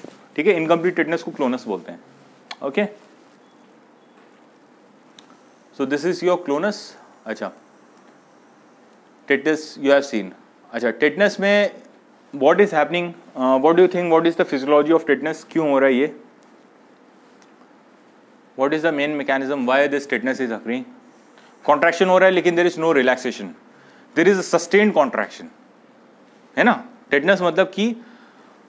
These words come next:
जो गामा मोटर न्यूरॉन से जो डिस्चार्ज हो रहे हैं, जो alpha and gamma motor neurons, अभी तो सीएनएस भी सारे लोग पढ़ लिए हैं। Right now I am standing here, so this is my physiological tetanus, because postural muscles होते हैं। आप लोग यहाँ, you people are seated here,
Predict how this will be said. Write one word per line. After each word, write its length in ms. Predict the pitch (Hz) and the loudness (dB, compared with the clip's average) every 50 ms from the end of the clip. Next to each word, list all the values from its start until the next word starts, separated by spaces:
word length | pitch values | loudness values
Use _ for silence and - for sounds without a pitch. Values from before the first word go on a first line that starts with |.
| _ _ - - | _ _ -10 -4
जो 100 | - 139 | -2 0
गामा 300 | 123 113 135 147 175 190 | 4 4 4 6 6 6
मोटर 240 | 190 185 180 190 190 | 4 4 4 4 2
न्यूरॉन 340 | 180 170 165 165 170 180 170 | 4 4 4 4 4 4 2
से 120 | 180 175 | 2 2
जो 120 | 160 175 | 4 4
डिस्चार्ज 440 | 170 147 123 - - 156 156 160 151 123 | 4 2 0 0 2 2 2 2 2 2
हो 100 | 131 135 | 2 4
रहे 120 | 127 113 | 4 2
हैं, 140 | 101 90 - - - | 0 -2 -6 -6 0
जो 80 | 113 | 2
alpha 200 | 127 127 120 - | 2 2 4 2
and 120 | 151 147 147 | 2 2 2
gamma 280 | 135 131 139 143 139 | 2 4 4 2 2
motor 220 | 135 127 139 135 127 | 0 0 0 0 0
neurons, 280 | 123 120 123 123 120 135 | 0 0 0 0 0 0
अभी 120 | 131 139 | -2 -2
तो 100 | 135 151 | -2 -2
सीएनएस 340 | 143 - 143 135 151 151 143 | -2 0 2 2 2 0 -2
भी 60 | 151 | -2
सारे 240 | 151 - 147 143 143 | 0 2 2 2 4
लोग 200 | 151 156 147 151 | 2 0 2 2
पढ़ 140 | 147 139 135 | 2 2 2
लिए 160 | 131 123 123 | 2 -2 -2
हैं। 160 | 120 117 - - - - _ _ _ _ - _ _ _ _ _ _ _ _ - | -4 -6 -10 -16 -20 -20 _ _ _ _ -20 _ _ _ _ _ _ _ _ 0
Right 200 | 123 135 139 143 | 0 0 0 2
now 80 | 170 170 | 2 2
I 100 | 170 170 | 2 2
am 20 | 165 165 | 0 0
standing 340 | - 151 147 156 170 165 139 123 | 0 0 0 0 0 -2 0 2
here, 180 | 117 123 139 165 - - - - - - _ _ _ - | 2 2 2 2 -2 -14 -20 -20 -20 -20 _ _ _ -8
so 120 | - 143 139 127 | -6 -4 -2 -2
this 140 | 139 139 160 | -2 -2 -2
is 160 | 165 147 - - - - - 127 131 | -2 -2 -4 -12 -18 -14 -6 0 2
my 100 | 135 151 170 190 185 - - - - - | 2 2 2 0 -4 -8 -20 -12 -4 -2
physiological 520 | 127 120 135 143 143 143 139 147 156 151 139 | -2 0 2 2 2 2 2 2 0 2 0
tetanus, 340 | 127 107 110 104 98 - - - _ _ _ _ _ _ _ _ _ _ _ _ _ _ _ _ _ - | -2 -2 -4 -10 -10 -12 -16 -20 _ _ _ _ _ _ _ _ _ _ _ _ _ _ _ _ _ -4
because 220 | 127 127 160 160 156 - | 0 0 0 0 2 2
postural 420 | 156 151 151 - 165 170 190 190 180 165 | 2 2 4 4 4 4 6 4 4 2
muscles 280 | 151 - 175 175 170 | 2 2 0 0 2
होते 220 | 143 120 107 98 101 | 0 -2 -2 -2 -4
हैं। 140 | 98 92 - - - _ - | -8 -10 -12 -16 -16 _ -2
आप 160 | 123 120 120 | -2 0 2
लोग 140 | 147 160 156 | 2 4 4
यहाँ, 600 | 151 143 143 151 156 160 156 156 147 - - 156 | 4 4 6 6 6 6 6 4 2 0 -4 -6
you 160 | 131 135 139 | -2 -2 0
people 200 | 139 143 139 151 | 2 2 4 4
are 100 | 156 160 | 4 4
seated 320 | 156 - 143 127 147 147 127 | 2 2 0 2 2 2 4
here, 180 | 123 135 147 | 4 2 2